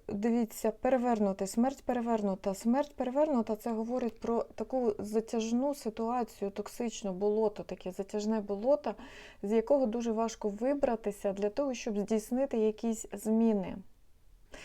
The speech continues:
Або для того, щоб попередити якісь зміни. Знаєте, от по пажу щось будуть вони намагатися,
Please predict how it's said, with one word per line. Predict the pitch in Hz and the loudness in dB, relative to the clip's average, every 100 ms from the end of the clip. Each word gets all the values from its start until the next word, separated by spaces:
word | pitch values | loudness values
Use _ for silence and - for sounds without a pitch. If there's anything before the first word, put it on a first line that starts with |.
| 254 | -2
Або | - 220 214 240 | 4 6 6 6
для | 233 | 4
того, | 233 302 247 | 2 0 0
щоб | - 240 208 220 | -2 -2 0 -2
попередити | 240 233 240 240 214 202 196 | -2 -4 0 0 0 0 0
якісь | 190 190 - 185 - 190 | 0 -2 -6 -8 -8 -6
зміни. | 190 202 190 160 160 - - - - - | -2 0 0 -2 -6 -10 -16 -16 -16 0
Знаєте, | 247 302 320 247 - - | 2 4 4 2 2 0
от | 220 233 - | -2 -2 0
по | - 285 | 0 2
пажу | 269 254 277 320 262 | 0 0 2 2 0
щось | - 269 240 - | -2 -2 -2 -2
будуть | 220 240 285 233 226 - | -2 0 2 2 0 -4
вони | 202 220 226 226 | -2 4 6 6
намагатися, | 220 226 226 233 226 214 - 233 214 202 | 6 4 4 2 0 -2 -2 0 2 2